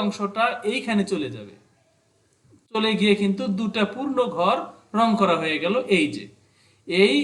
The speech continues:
দুইয়ের মধ্যে দুই, তার মানে কি? পুরো একটা, পুরো একটা, একটার মধ্যে, মানে, একটা ঘর আছে নিচে, আর উপরে দেখো দুটা। কিন্তু এখানে দেখো,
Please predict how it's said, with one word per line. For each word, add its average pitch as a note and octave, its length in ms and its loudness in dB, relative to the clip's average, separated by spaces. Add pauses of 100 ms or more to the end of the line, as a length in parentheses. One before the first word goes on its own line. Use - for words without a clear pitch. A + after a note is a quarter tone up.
(280)
দুইয়ের C4 320 4
মধ্যে A#3+ 340 4
দুই, F3+ 380 2
তার G3 200 2
মানে A#3+ 180 0
কি? C3+ 200 -8 (480)
পুরো C#4+ 320 6
একটা, G3 520 0 (920)
পুরো A#3+ 280 0
একটা, F#3 420 -2 (180)
একটার F#3 300 -2
মধ্যে, F#3 360 -2 (600)
মানে, D#3 180 -2
একটা G3 440 0
ঘর F3 380 2 (460)
আছে E3+ 340 -4
নিচে, G#3 420 0 (480)
আর - 220 -2 (160)
উপরে G3 200 2
দেখো E3+ 260 -2
দুটা। G3 380 2 (800)
কিন্তু G3 240 0
এখানে G3+ 300 2
দেখো, G#3+ 440 -2